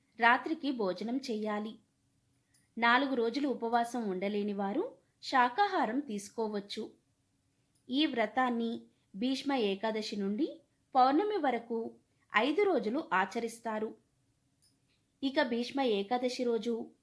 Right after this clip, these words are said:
పుత్రులు లేనివారు పుత్రవ్రతాన్ని ఆచరిస్తే పుత్ర సంతానం కలుగుతుంది. శ్రీకృష్ణుడు అంపశయ్య మీద ఉన్న భీష్ముడితో ఇలా పలుకుతాడు. "భీష్మాచార్య,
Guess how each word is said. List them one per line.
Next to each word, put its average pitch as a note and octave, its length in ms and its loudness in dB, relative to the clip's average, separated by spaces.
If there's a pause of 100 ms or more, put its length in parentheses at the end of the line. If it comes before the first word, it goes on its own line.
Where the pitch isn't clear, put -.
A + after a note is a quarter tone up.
(300)
పుత్రులు C4 380 0
లేనివారు G#3+ 720 -2 (340)
పుత్రవ్రతాన్ని D4+ 880 0
ఆచరిస్తే A#3 800 -6 (440)
పుత్ర C#4+ 220 -2
సంతానం B3+ 580 0
కలుగుతుంది. A3 720 -6 (1300)
శ్రీకృష్ణుడు C4+ 840 -4 (420)
అంపశయ్య D4+ 540 0
మీద E4 240 6
ఉన్న C#4+ 260 0
భీష్ముడితో G3 800 -4 (320)
ఇలా A3 220 0
పలుకుతాడు. A3 720 -4 (1900)
"భీష్మాచార్య, A3+ 920 -4